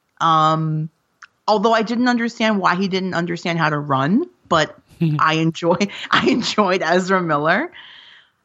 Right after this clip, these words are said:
Uh, I, I, oh gosh, I just, I, I wanted more from that movie.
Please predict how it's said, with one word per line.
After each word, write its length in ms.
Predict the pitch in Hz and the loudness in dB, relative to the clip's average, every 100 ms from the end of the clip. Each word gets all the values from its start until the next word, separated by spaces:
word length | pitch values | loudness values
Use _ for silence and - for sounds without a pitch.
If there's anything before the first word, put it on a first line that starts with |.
| _ - | _ -4
Uh, 540 | 214 214 208 202 - | 0 0 0 -2 -2
I, 140 | 208 226 202 _ _ _ _ _ - | 0 -2 -4 _ _ _ _ _ -4
I, 440 | 226 226 226 226 - | 0 2 2 0 0
oh 320 | 208 202 - - | 2 2 0 0
gosh, 440 | 185 170 165 - - | 0 2 0 -4 -2
I 100 | 214 | -2
just, 260 | 214 247 - | 0 -2 -2
I, 400 | 233 233 233 226 - | 0 2 0 0 0
I 100 | 269 | 0
wanted 340 | 285 311 262 | 0 0 0
more 260 | 190 180 190 | 2 2 2
from 200 | 185 175 | 0 0
that 180 | 165 | 0
movie. 520 | 160 156 147 147 147 | 0 -2 0 -2 -2